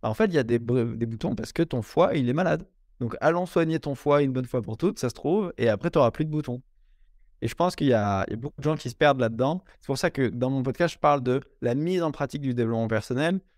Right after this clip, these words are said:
et pas juste faire des shoots qui nous donnent une bonne conscience, qui sont importants.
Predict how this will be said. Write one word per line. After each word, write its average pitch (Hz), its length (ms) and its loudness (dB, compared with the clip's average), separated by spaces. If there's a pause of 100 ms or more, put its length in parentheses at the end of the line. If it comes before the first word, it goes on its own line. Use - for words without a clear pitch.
(100)
et 120 80 -8
pas 139 140 2
juste 143 240 -4
faire 139 160 6
des 113 100 -2
shoots 160 300 -2
qui 131 120 -10
nous 123 140 -2
donnent 117 200 0
une 120 140 -6
bonne 147 220 0
conscience, 151 600 -4 (640)
qui 117 100 -12
sont 147 140 0
importants. 190 400 0